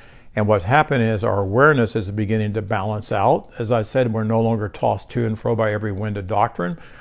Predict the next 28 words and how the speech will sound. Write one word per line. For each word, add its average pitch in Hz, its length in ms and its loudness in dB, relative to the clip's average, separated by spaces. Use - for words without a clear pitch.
We're 117 100 2
never 117 240 4
tossed 113 400 2
to 123 160 2
and 117 120 0
fro 123 220 2
by 110 140 2
what 110 240 -2
we 110 140 0
believe. 104 560 0
We 117 140 4
begin 117 340 4
to 117 80 2
think, 120 260 -2
"I'm 120 180 0
not 120 240 2
letting 117 220 -2
that 117 160 -6
come 117 180 -2
out 110 120 2
of 104 80 -2
my 104 60 -2
mouth 107 340 0
anymore 127 340 0
because 113 340 0
it's 107 200 -8
not 107 280 -2
true." 135 420 -2